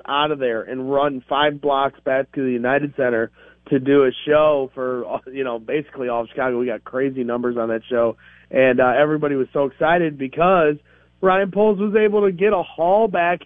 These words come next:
and a wide receiver. I mean, in the last, in the four-day span, he picked up D J Moore, a dynamic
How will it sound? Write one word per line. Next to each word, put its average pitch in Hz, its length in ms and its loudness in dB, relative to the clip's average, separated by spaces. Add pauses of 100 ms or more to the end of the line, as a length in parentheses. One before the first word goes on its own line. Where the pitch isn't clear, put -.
and 196 260 0
a 185 80 0
wide 170 300 0
receiver. 165 580 0
I 143 60 2
mean, 160 160 0
in 160 100 -2
the 160 80 -2
last, 175 320 2 (220)
in 180 140 4
the 165 100 2 (100)
four-day 208 540 4
span, 156 500 -4 (280)
he 190 120 -4
picked 185 320 -4
up 156 220 2 (240)
D 175 180 -2
J 202 240 4
Moore, 165 540 0
a 139 100 -4
dynamic 143 680 -2